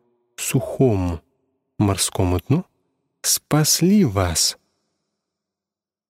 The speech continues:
а вслед за вами утопили фараона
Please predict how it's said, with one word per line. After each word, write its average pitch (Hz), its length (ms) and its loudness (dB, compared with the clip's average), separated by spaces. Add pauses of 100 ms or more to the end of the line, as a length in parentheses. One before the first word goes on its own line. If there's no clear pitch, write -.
(240)
а 113 160 0
вслед 110 360 0
за 98 200 0
вами 110 300 2
утопили 113 600 0
фараона 107 800 2